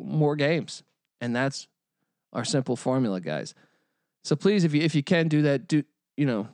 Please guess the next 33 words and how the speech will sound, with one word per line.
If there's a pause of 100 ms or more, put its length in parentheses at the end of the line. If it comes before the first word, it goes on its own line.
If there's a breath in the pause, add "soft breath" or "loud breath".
do
that.
And
then,
uh,
if
you
take
a
screenshot
of
that
and
tag
me
at
the
Colby
D
on
Twitter,
I'll
put
you
in
a
raffle
to
win
some
College
Experience
or